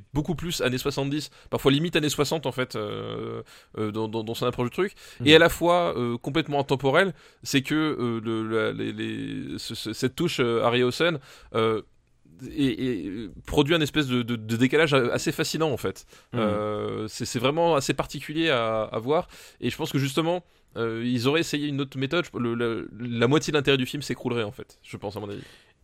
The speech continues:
Speaker 2: Et, et puis il y a plein de super acteurs. Il y a Burgess Meredith,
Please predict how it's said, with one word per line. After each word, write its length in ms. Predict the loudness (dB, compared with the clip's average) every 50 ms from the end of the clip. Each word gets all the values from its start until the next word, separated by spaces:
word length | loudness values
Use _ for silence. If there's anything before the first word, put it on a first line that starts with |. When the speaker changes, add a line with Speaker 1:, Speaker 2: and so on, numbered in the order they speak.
| _ _ 0
Speaker 2:
Et, 400 | 4 6 8 8 8 6 4 2
et 20 |
puis 140 | 2 4 4
il 40 | 4
y 60 | 4
a 60 | 4 2
plein 380 | 0 0 2 6 6 8 8
de 100 | 6 6
super 380 | 4 2 2 4 4 4 4 2
acteurs. 340 | 0 0 0 0 -2 -2 -4 -8 -14 _ _ _ _ _ _ _ _ _ _ _ _ _ _ -20 -20 _ _ _ _ -6 -6 -4 -2
Il 60 | 0
y 60 | 2
a 140 | 4 4 4
Burgess 400 | 4 4 4 4 2 0 2 2
Meredith, 560 | 2 2 4 2 2 0 -2 -6 -10 -12 -14